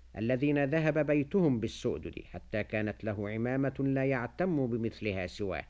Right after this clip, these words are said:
فلا عجب إن هو رأى في الإسلام ما يهز مكانته في المجتمع المكي، بل وفي أرجاء شبه الجزيرة كلها،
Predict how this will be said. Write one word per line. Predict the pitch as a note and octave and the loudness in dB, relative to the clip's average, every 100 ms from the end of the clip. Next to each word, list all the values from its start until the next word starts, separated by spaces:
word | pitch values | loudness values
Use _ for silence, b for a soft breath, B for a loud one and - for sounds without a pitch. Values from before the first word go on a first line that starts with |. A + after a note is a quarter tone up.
| b b b b b - | b b b b b -8
فلا | G2+ G#2 | -2 0
عجب | F2+ A#2+ C#3+ E3+ - - - b b b F#2+ | 2 2 0 -2 -8 -20 -20 b b b -6
إن | G2 | 0
هو | A#2 | 2
رأى | C3 C3+ C#3+ | 2 2 2
في | C#3+ | 0
الإسلام | C3+ C3 - D3+ D3 | -2 -2 0 2 4
ما | C#3+ C#3+ C#3+ | 2 2 4
يهز | C#3+ E3 F3+ E3+ | 4 2 0 0
مكانته | D#3 C#3 C3+ C3 B2+ C3 A#2+ | 0 0 0 0 0 0 0
في | A2+ | -2
المجتمع | A2+ A#2 G#2+ A2 C3 A#2+ G#2+ | -2 -2 -2 -2 0 0 0
المكي، | A2 G#2 G2+ - D#3 E3+ - b b b - | 0 -2 -4 -2 -4 -4 -10 b b b -6
بل | G#2 A2+ | -2 2
وفي | A2+ G#2 A2 G2 | 2 0 -2 -2
أرجاء | G#2+ G#2 D3+ B2 A#2+ | -6 2 4 4 0
شبه | B2 F#2+ G2+ | -2 -4 -6
الجزيرة | G2 G#2 F2 G2 F#2+ F#2 - | -4 -6 -4 -4 -6 -8 -10
كلها، | F#2 F#2 F2+ F#2 | -8 -6 -6 -8